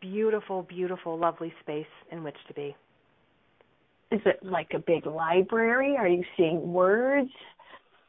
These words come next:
Speaker 1: Um, initially, it was a stage where I was in the, in the audience alone, and they would literally open up the curtains, and boom, I'd see everything. And I'd observe everything and would say what I would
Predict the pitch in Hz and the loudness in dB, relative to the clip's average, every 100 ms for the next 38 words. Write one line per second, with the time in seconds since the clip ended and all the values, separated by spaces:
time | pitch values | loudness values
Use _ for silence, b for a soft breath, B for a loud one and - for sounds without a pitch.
0 | _ _ _ _ _ _ _ b b b | _ _ _ _ _ _ _ b b b
1 | b b b - 240 233 247 233 269 294 | b b b -2 -2 0 0 0 0 -2
2 | 262 196 160 156 - _ 208 202 190 180 | -2 0 0 -2 -10 _ -2 -2 2 2
3 | 185 - - - 175 139 127 - - 208 | 2 -8 -14 -2 0 0 -4 -2 2 2
4 | 214 190 175 175 - 170 _ _ _ _ | 2 0 -2 -4 -12 -20 _ _ _ _
5 | 226 240 247 - _ _ _ 220 240 - | 0 0 -2 -10 _ _ _ -4 0 4
6 | 202 180 180 - 202 185 156 208 - _ | 4 2 -4 -4 -2 0 0 -6 -12 _
7 | _ _ _ _ _ 202 196 185 185 196 | _ _ _ _ _ -2 0 2 0 2
8 | 202 311 - - 190 175 175 - 214 214 | 2 0 -2 -2 0 0 -2 -2 0 0
9 | 214 208 202 - 208 - 165 - - 185 | -2 -2 -6 -2 -2 -2 -8 -14 -8 -8
10 | 175 - 190 185 165 160 156 - 180 165 | -8 -6 -2 -2 -2 -6 -8 -4 -2 -2
11 | 156 - 139 156 175 190 180 170 202 214 | -6 -12 -14 -10 0 2 0 -2 2 2
12 | 196 160 165 160 156 160 170 - 185 175 | 2 -4 -10 -12 -10 -8 -8 -4 -2 -2
13 | 165 147 143 | -2 -2 -4